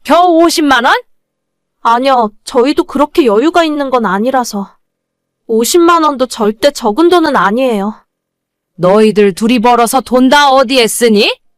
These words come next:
Speaker 1: 집 살 때도 우리가 일억이나 보태줬는데 니들은 고작 이것밖에 안 돼?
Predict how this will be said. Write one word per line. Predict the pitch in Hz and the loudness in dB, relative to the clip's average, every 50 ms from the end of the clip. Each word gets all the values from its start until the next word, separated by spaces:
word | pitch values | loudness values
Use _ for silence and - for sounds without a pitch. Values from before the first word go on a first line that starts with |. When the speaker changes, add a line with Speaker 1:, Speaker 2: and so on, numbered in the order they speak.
| _ _ _ _ _ _ _ _ _ _ _ _ | _ _ _ _ _ _ _ _ _ _ _ _
Speaker 1:
집 | - - 226 - | -10 -8 -8 -6
살 | - - 254 233 - | -4 -2 -2 -2 -2
때도 | - 226 220 190 240 | -2 -4 -2 -2 -2
우리가 | 226 233 262 294 269 302 311 | -2 -2 -2 -2 0 0 0
일억이나 | 294 269 302 339 339 294 320 320 311 302 | 0 0 0 0 0 0 -2 -2 -2 -2
보태줬는데 | - - 320 311 - 320 320 240 285 269 262 254 254 240 294 269 | -2 -4 -6 -4 -2 -2 -2 0 0 0 0 0 0 0 0 0
니들은 | 226 285 320 254 339 359 359 339 294 | -2 -4 -2 -2 -2 0 -2 -2 -4
고작 | - - 294 330 - 370 359 277 | -4 -4 -4 0 0 -2 0 0
이것밖에 | 330 339 349 381 - - 311 233 - - | -2 -2 -2 -2 0 -2 -4 -2 -2 -2
안 | 311 269 233 226 220 | -2 -2 -2 -2 -2
돼? | 220 339 403 349 - | 0 0 -2 -2 -4